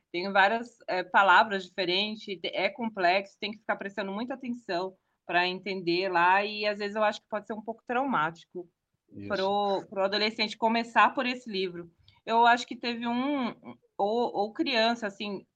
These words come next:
Speaker 1: livros mais infantis, assim, por exemplo, que teve um, que modificou, eu acho que foi aquela, aquela série do, do Harry Potter, não entra na adolescência,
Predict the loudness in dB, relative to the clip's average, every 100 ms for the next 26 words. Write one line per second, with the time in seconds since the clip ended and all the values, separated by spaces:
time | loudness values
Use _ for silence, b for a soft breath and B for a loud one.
0 | -20 -14 -6 -6 -4 -6 -4 0 0 0
1 | -6 -8 -8 -10 -8 -8 -6 -4 -6 -8
2 | -14 _ _ -18 -4 0 0 0 -2 -2
3 | -4 -4 -6 -6 -8 -12 _ _ _ _
4 | _ _ _ _ _ _ _ -4 -2 -2
5 | -4 -10 -4 2 6 8 8 6 0 -4
6 | -2 -2 0 2 4 2 2 0 0 0
7 | 0 0 -2 0 2 0 -2 -2 0 2
8 | 2 2 2 2 0 -4 -2 0 2 2
9 | 0 -2 -4 -2 -2 -4 -8